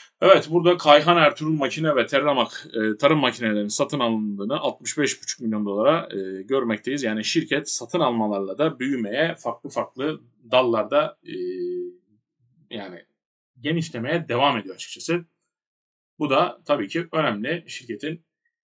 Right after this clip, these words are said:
hem bilançosunda hem karlılığında daha fazla artışlar olmasına sebep verecek. Peki aşağı doğru devam ettiğimizde bayağı ve traktörü görüyoruz. Bayağı iş makinesindeki bayağıları.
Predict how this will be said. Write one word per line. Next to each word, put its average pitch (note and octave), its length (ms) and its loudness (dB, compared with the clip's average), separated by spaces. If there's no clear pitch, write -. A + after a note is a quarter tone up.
hem C#3+ 220 0
bilançosunda A#2 600 -2
hem C#3 180 -6
karlılığında A#2 840 2
daha C3+ 180 0
fazla A#2+ 280 -6
artışlar C3 360 -4
olmasına C3 560 -6
sebep C#3 460 -6
verecek. A#2+ 420 -4
Peki C#3+ 380 0
aşağı D#3+ 400 2
doğru C#3 340 -4
devam B2+ 260 -2
ettiğimizde A2+ 560 -8
bayağı A#2+ 500 2
ve F#2+ 100 -10
traktörü G#2+ 500 -6
görüyoruz. A#2+ 460 -4
Bayağı A2+ 440 -2
iş A#2 160 -8
makinesindeki F#2 720 -16
bayağıları. F#2+ 760 -8